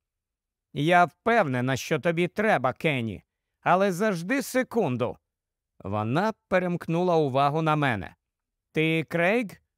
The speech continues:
Правильно?" "Так, мем".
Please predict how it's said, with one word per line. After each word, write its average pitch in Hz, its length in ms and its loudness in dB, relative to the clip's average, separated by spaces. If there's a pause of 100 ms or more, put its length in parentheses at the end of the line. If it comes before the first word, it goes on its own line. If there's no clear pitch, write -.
(140)
Правильно?" 170 600 2 (1080)
"Так, 143 360 2
мем". 170 400 0